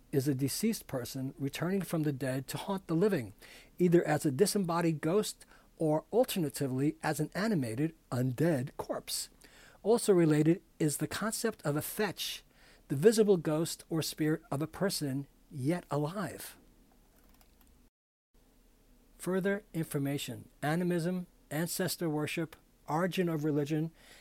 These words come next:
and anthropology of religion. A notion of the transcendent,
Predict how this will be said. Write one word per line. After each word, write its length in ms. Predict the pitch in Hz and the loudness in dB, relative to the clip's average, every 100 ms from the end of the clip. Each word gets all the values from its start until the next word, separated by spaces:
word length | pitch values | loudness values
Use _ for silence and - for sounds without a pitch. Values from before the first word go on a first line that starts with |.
| - - | -16 -6
and 300 | 147 139 - | -2 -2 -6
anthropology 880 | - 208 - 214 - 185 180 160 170 - | -6 -6 -2 -2 0 -2 0 -2 -2 -2
of 200 | 143 135 | -6 -2
religion. 460 | 143 139 131 104 92 _ _ - - - - - - - | 0 0 -2 -6 -14 _ _ -20 -20 -20 -20 -20 -20 -8
A 80 | 143 | -2
notion 420 | 160 233 - 226 | 2 0 0 -4
of 160 | 160 143 | -2 -2
the 60 | 143 | -2
transcendent, 880 | - 160 143 - 175 185 208 - | -2 -2 -2 -2 -2 2 2 0